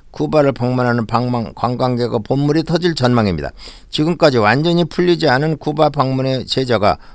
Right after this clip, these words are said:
완전히 풀리게 될 것으로 기대하고 미국의 젯블루 항공사는 뉴욕발 하바나행의 항공 노선을 열고 칠월 삼 일부터 여객을 운송하기 시작했습니다.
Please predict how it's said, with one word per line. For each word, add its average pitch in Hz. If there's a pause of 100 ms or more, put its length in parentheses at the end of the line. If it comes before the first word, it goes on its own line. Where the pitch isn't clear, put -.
완전히 139
풀리게 156
될 139
것으로 127
기대하고 127 (260)
미국의 131
젯블루 160
항공사는 135 (300)
뉴욕발 143
하바나행의 143
항공 143
노선을 131
열고 139 (280)
칠월 165
삼 170
일부터 139
여객을 123
운송하기 123
시작했습니다. 110